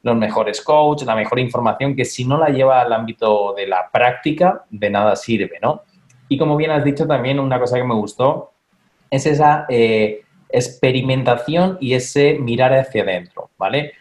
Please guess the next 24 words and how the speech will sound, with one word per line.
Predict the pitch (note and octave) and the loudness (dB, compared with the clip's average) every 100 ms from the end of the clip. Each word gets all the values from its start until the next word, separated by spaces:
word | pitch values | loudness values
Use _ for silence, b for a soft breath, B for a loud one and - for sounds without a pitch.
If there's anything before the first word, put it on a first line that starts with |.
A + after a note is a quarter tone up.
| B | B
Hoy | - C3 C#3+ | 2 4 4
estamos | C#3 B2 A2+ | 4 0 -2
en | G#2+ | -2
un | A2+ | 0
lugar, | C#3 F3 F3+ F3 | 2 4 4 4
pero | A2 A#2 A#2+ | 2 0 0
ya | A#2 C3 | 4 4
hemos | C3 C3 B2+ | 4 0 -4
cambiado | - A#2+ B2 B2 B2 | -2 -4 0 2 2
el | A2+ | 2
día | A#2 A#2 | 0 0
de | |
mañana, | C3+ D3 D3 D3+ C#3+ | 0 0 0 0 0
mañana | A2+ A2+ A#2+ | -2 -2 -2
de | A#2+ | 0
repente | A#2 A2 C3 C3 B2 | 0 0 -2 0 -2
es | A2+ | -4
otra | A2 G#2+ | -4 -2
cosa | A2 A#2+ | 0 0
la | G#2+ G#2+ | 0 0
que | A2+ A2 - _ _ - | 0 -2 -4 _ _ -4
nos | B2 C3+ | -2 0
hace | B2 A#2+ | 2 0
bien, | A2+ C#3+ D#3 | 0 0 -2